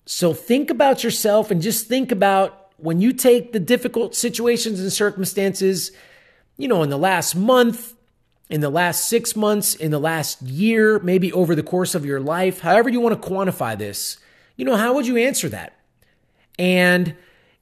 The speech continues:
if you're a forever person, then guess what? You're probably thinking to yourself, "Man,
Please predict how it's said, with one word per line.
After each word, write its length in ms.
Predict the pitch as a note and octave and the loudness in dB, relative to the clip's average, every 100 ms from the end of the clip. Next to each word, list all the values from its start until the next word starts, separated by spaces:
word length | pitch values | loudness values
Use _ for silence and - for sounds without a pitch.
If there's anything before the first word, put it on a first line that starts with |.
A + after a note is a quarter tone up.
| - | 2
if 240 | G3+ A#3+ | 2 2
you're 160 | B3+ B3 | 4 6
a 40 | |
forever 580 | A#3 G#3 F#3+ G#3+ A#3+ A3+ | 6 2 4 6 8 6
person, 680 | A3 A3+ C#4 - E3+ E3 E3 | 6 2 2 0 -2 -2 0
then 160 | E3 | -2
guess 320 | D3+ A3 - | 0 -2 -2
what? 360 | A3+ C#4 A3 C3+ | -2 -2 -2 -2
You're 220 | D#3 A#3+ | 2 2
probably 540 | C4 A3 G#3 G#3 F#3 G3+ | 2 0 2 2 2 0
thinking 340 | G#3 A#3 B3+ | 0 -2 -4
to 100 | F#3+ | -2
yourself, 520 | F3+ D#3 D#3+ D3+ - | -2 -2 -2 -2 -4
"Man, 500 | D#3 F#3+ G#3 G#3 G#3 | -4 0 2 0 -2